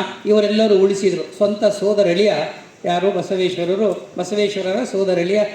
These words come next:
ಚನ್ನಬಸವಣ್ಣನವರು. ಇಬ್ಬರ ಎರಡನೇ ವ್ಯಕ್ತಿ ನಾನು ಈ ಸಂದರ್ಭದಲ್ಲಿ ನೆನೆಸ್ಕೊಳ್ಳೇಬೇಕಾಗಿದ್ದು, ಮತ್ತು ನಾವು ನೀವೆಲ್ಲರೂ ಬಸವಣ್ಣನವರ ಜೊತೆಯಲ್ಲಿ ಯಾರು ಪ್ರಾತಸ್ಮರಣೀಯರು ಅಂತ ಕರಿಬೇಕು, ಅವರು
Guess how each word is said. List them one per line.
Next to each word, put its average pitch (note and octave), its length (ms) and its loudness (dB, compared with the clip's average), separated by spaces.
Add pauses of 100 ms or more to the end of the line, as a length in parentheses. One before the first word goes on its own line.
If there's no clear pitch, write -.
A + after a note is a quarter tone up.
(140)
ಚನ್ನಬಸವಣ್ಣನವರು. D#3+ 1120 -2
ಇಬ್ಬರ D4 300 4
ಎರಡನೇ D4+ 520 4
ವ್ಯಕ್ತಿ C4+ 340 0
ನಾನು B3 280 2
ಈ A3+ 60 4
ಸಂದರ್ಭದಲ್ಲಿ A3+ 600 2
ನೆನೆಸ್ಕೊಳ್ಳೇಬೇಕಾಗಿದ್ದು, A#3 1080 2
ಮತ್ತು A3+ 280 4
ನಾವು G3+ 340 2
ನೀವೆಲ್ಲರೂ C4 500 4
ಬಸವಣ್ಣನವರ A#3 640 2
ಜೊತೆಯಲ್ಲಿ A3 720 -2 (340)
ಯಾರು A3+ 300 2
ಪ್ರಾತಸ್ಮರಣೀಯರು B3 880 2
ಅಂತ A#3 140 0
ಕರಿಬೇಕು, G#3+ 560 2
ಅವರು A3 680 2